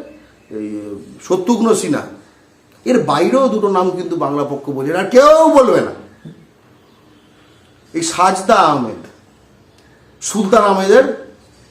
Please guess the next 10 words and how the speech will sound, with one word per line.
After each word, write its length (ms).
স্ত্রী, 320
সুলতান 300
আহমেদ 220
মারা 240
গেছে, 200
তার 200
স্ত্রী। 200
উলুবেড়িয়া 580
থেকে 240
ক্যান্ডিডেট, 500